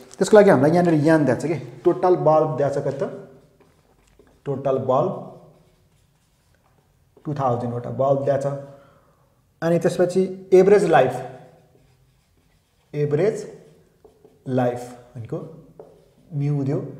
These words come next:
अ, हन्ड्रेड आवर्स,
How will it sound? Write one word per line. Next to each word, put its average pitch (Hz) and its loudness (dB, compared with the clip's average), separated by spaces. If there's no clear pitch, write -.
अ, 135 -14
हन्ड्रेड 135 -2
आवर्स, - -8